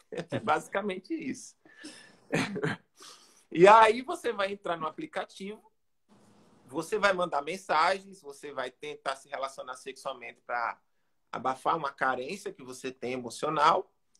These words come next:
Aí você vai se relacionar com qualquer pessoa que só vai te usar como objeto sexual pra satisfazer o narcisismo daquela pessoa.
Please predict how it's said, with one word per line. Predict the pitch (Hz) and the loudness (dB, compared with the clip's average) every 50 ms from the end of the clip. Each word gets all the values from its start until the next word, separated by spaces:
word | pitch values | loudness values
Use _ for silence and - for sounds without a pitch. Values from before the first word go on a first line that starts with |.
| - - _ - | -20 -20 _ -4
Aí | - - 135 143 151 165 185 | 2 4 4 4 4 2 0
você | 180 170 175 165 - 170 160 | -2 -4 -10 -14 -10 -10 -8
vai | 139 147 143 | -8 -8 -10
se | - - 143 | -10 -8 -8
relacionar | 143 135 139 135 - 147 131 131 | -6 -6 -6 -6 -10 -12 -12 -10
com | - - 143 135 | -10 -10 -10 -6
qualquer | - 139 127 - - 165 | -4 -4 -4 -4 -6 -8
pessoa | - - 202 202 - - 180 165 175 190 220 240 - _ _ _ _ _ _ _ | -4 -4 -6 -6 -4 -6 -4 0 0 0 0 -2 -4 _ _ _ _ _ _ _
que | - 156 151 | -10 -10 -6
só | - 143 139 | 0 0 2
vai | 131 135 131 | 2 2 -2
te | 135 - 127 | -2 -8 -12
usar | 120 113 135 135 143 165 - - _ _ _ _ _ _ _ _ _ | -6 0 4 6 6 6 4 2 _ _ _ _ _ _ _ _ _
como | - 139 143 139 139 139 | -8 -8 -4 0 0 0
objeto | 139 135 139 123 135 147 143 - - | 0 0 -4 -6 -2 -2 -2 -2 -4
sexual | - - 151 - - - 175 156 147 175 175 | -12 -12 -12 -12 -10 -4 0 2 2 2 2
pra | - 180 175 | 0 -6 -6
satisfazer | - - - 190 247 - - 254 - - - 208 185 160 190 214 | -6 -2 0 0 0 0 -2 -12 -10 -4 -4 -4 -2 -2 -2 -4
o | |
narcisismo | 254 214 226 - - - 330 202 160 190 208 208 320 330 | -4 -4 -10 -10 -8 -12 -10 -10 -8 -10 -12 -10 -8 -8
daquela | 339 - - - 370 359 | -8 -8 -6 -6 -6 -6
pessoa. | - 415 403 - - 392 - 143 113 - | -4 -6 -8 -6 -4 -2 -2 -2 -2 -4